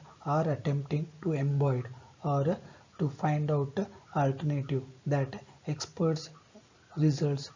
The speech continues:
from the extensive use of A M technology into a software package. So, so all the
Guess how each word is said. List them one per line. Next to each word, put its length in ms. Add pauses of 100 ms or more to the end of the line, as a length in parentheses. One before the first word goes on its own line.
(140)
from 240
the 180 (560)
extensive 640
use 300
of 180 (220)
A 100
M 120
technology 640 (360)
into 360
a 80
software 600
package. 460 (220)
So, 380 (380)
so 240
all 320
the 240